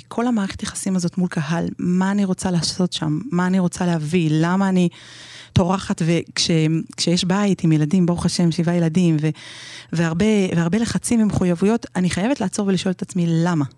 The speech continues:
למה אני עושה את זה? למה אני משלמת את המחירים האלה? למה אני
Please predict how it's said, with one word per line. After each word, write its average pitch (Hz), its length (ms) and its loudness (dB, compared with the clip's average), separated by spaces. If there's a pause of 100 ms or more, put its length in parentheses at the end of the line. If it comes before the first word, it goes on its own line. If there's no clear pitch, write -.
למה 185 260 2
אני 180 100 2
עושה 160 280 0
את 147 80 -4
זה? 143 80 -4 (260)
למה 180 260 0
אני 180 160 2
משלמת 170 440 -2
את - 80 -8
המחירים 180 440 -2
האלה? 151 220 0
למה 170 300 0
אני 170 140 2